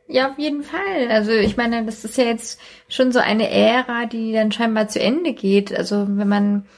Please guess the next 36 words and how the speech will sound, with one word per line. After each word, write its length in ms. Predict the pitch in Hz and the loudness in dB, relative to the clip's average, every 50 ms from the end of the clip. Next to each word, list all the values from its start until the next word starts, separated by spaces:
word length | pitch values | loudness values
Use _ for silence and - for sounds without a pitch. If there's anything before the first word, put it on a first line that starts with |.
| _ _ _ _ _ - | _ _ _ _ _ 0
da 80 | 214 208 | 4 4
mit 120 | 208 202 | 4 4
einem 180 | 202 202 214 208 | 2 -2 -2 -2
Podcast 480 | - 226 214 220 - 233 220 214 - | -2 -4 -4 -4 -2 -2 -2 -2 -2
startet, 360 | - 226 214 214 226 214 202 - - _ - | -2 -2 -2 -2 -2 -4 -6 -8 -12 _ -2
Alphabet 580 | - 214 220 214 - 233 214 208 220 214 202 | 0 0 0 0 0 -2 0 0 0 0 0
des 160 | 220 202 - | 0 -4 -2
Lebens, 640 | - 202 190 196 214 240 240 262 254 254 254 254 - | -2 0 2 4 4 2 2 2 0 0 0 -2 0
oje, 400 | - 214 226 208 208 233 294 339 320 | 0 0 0 0 0 0 2 4 4
oje, 460 | 247 214 190 196 196 196 196 196 196 | 4 4 2 2 2 2 2 2 2
ja. 240 | 196 196 202 202 196 | 2 0 0 0 -2
Also 300 | - 208 196 208 208 - - - | -2 -4 -2 -2 -2 -4 -6 -6
ähm, 220 | - 214 208 202 - - - - - - - - | -6 -4 -6 -6 -8 -14 -20 -20 -20 -16 -10 -8
jetzt 160 | 208 202 - | -8 -6 -6
ist 100 | - - | -8 -4
halt 220 | 240 226 208 - - | -4 -4 -4 -4 -6
Z 180 | - 254 311 - - - - - _ _ - | -4 -4 -4 -4 -6 -20 -20 -20 _ _ -8
einfach 360 | - 220 226 220 247 240 - - | -6 -4 -4 -4 -6 -8 -8 -4
da. 420 | - - 254 294 285 233 196 - - | -2 0 2 4 4 4 2 0 -2
Also 440 | - 180 185 196 202 208 208 202 202 202 - - - - - - - - - - - - - _ _ _ _ _ _ - | -6 -6 -4 -4 -4 -2 -2 -4 -6 -8 -12 -20 -20 -20 -20 -20 -20 -20 -20 -20 -20 -20 -20 _ _ _ _ _ _ 2
wir 80 | 202 | 4
müssen 240 | 208 240 285 - - | 4 4 2 0 0
da 140 | 254 220 208 | 0 0 0
wirklich 240 | 247 240 262 233 - | 0 -2 -2 -4 -6
nochmal 260 | 220 208 208 196 202 | -4 -4 -2 -4 -4
sprechen, 560 | 202 - - - 254 254 254 233 202 185 190 - - _ _ - - | -4 -4 -2 0 0 0 0 0 0 -2 -2 -6 -16 _ _ -18 -12
ob 140 | - 208 202 | -12 -8 -2
das 160 | - 220 208 | -2 -2 0
das 160 | - 214 202 - | -2 -4 -4 -2
Ende 320 | - 202 214 226 226 214 | -2 -2 -2 -2 -2 -2
war. 260 | 220 208 170 147 - | -2 -4 -4 -4 -2
Aber 200 | - 226 277 269 | 0 2 2 2
gut, 360 | 269 247 214 190 185 - - | 0 0 -2 -2 -2 -2 0
dazu 300 | - 220 220 - - 254 | 0 0 0 0 -6 -10
später 420 | 233 - - 226 208 - - 226 214 | -8 -4 -4 -4 -4 -4 -4 -4 -4
mehr. 460 | 214 196 180 175 170 160 160 160 202 | -4 -4 -4 -4 -4 -6 -6 -10 -14